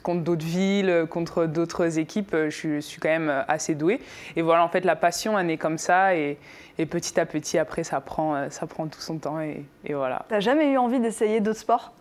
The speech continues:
Speaker 1: Ah, j'ai fait, j'ai fait, du coup, euh, d'autres sports, euh, avant. Euh, comme le basket, c'était un passe-temps,
Speaker 2: Ok.
Speaker 1: euh, j'ai fait, euh, de la danse, j'ai fait de la natation, du tennis, euh, j'ai
Speaker 2: Ah ouais.
Speaker 1: fait un peu de volley. Ah, j'ai fait plein, pas mal de choses,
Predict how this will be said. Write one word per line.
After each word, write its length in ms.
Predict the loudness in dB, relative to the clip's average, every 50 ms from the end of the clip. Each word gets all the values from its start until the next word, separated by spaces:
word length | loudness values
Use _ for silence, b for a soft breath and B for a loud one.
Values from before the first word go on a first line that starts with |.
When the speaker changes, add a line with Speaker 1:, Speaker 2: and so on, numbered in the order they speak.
| -4 0
Speaker 1:
Ah, 120 | 0 2
j'ai 140 | 2 2 0
fait, 280 | 2 2 2 4 4 2
j'ai 140 | 2 0
fait, 180 | 0 0 0 2
du 160 | 2 0 -2
coup, 260 | -2 -2 0 2 4
euh, 180 | 4 6 4 4
d'autres 220 | 2 2 0 0
sports, 340 | 0 0 4 6 6 6 6 6
euh, 280 | 4 6 6 4 4 4
avant. 380 | 4 2 4 4 4 2 2 2 B B B B B B B B
Euh, 180 | 0 2 2 2
comme 300 | 2 2 2 4 4 2
le 80 | 2 4
basket, 320 | 4 4 4 2 0 0
c'était 160 | 0 0 0
un 120 | 2 2 2
passe-temps, 640 | 2 0 0 0 0 0 2 4 4 4 4 4 2
Speaker 2:
Ok. 80 | 2
Speaker 1:
euh, 100 | 2 0 0 -2
j'ai 180 | -8 -12 -14 -14
fait, 300 | -12 -6 -2 0 2 2
euh, 120 | 2 2
de 140 | 0 -2 -2
la 140 | -2 -2 -2
danse, 400 | -2 -2 -2 0 0 0 -4 -6
j'ai 60 | -12 -10
fait 160 | -8 -6 -2
de 40 | -2
la 100 | -2 0
natation, 720 | -2 -2 -2 -4 -6 -6 -6 -6 -4 -2 -2 -2 -2 -2
du 180 | -4 -4 -8 -10
tennis, 720 | -4 -2 0 0 0 0 0 0 0 -2 -2 -4 -4 -4
euh, 100 | -2 0
j'ai 60 | 0 2
Speaker 2:
Ah 40 | 4
ouais. 100 | 4 2
Speaker 1:
fait 60 | 2
un 60 | 0
peu 140 | -4 -6 -6
de 60 | -4
volley. 360 | -2 0 2 4 4 4 6
Ah, 160 | 6 6 6 4
j'ai 120 | 2 0
fait 180 | 2 2 2 2
plein, 320 | 4 4 6 6 6 6
pas 100 | 4 4
mal 180 | 4 4 4 4
de 100 | 2 2
choses, 340 | 4 4 2 2 2 -2